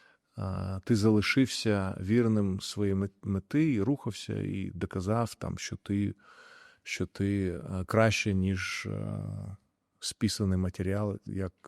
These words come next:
Як тебе списали, скажімо так. Таке було, ну, це мотивує, так. І, е, якщо, якщо, е, це також змінило, змінило, е, життя, судьбу, е, цієї людини, так, це клас.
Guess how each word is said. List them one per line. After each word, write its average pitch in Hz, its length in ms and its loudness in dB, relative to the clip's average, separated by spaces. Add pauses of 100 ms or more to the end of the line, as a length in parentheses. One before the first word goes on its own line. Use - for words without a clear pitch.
(220)
Як 95 200 0
тебе 90 220 -6
списали, - 520 -10
скажімо - 500 -14
так. - 180 -16 (640)
Таке 107 240 6
було, 101 400 6 (460)
ну, 92 80 -6
це - 160 -4
мотивує, 104 480 0
так. - 460 -10
І, - 60 -8
е, 82 640 -8
якщо, 90 420 -2 (920)
якщо, 95 640 0 (160)
е, 90 360 -6
це - 180 -4
також 101 300 -2
змінило, 98 680 6 (600)
змінило, 92 760 0 (140)
е, 98 160 -4
життя, 95 440 2
судьбу, 85 540 -6 (180)
е, - 520 -8
цієї 90 280 -4
людини, 120 360 -2 (320)
так, - 320 -18 (220)
це - 180 -16
клас. 113 380 -14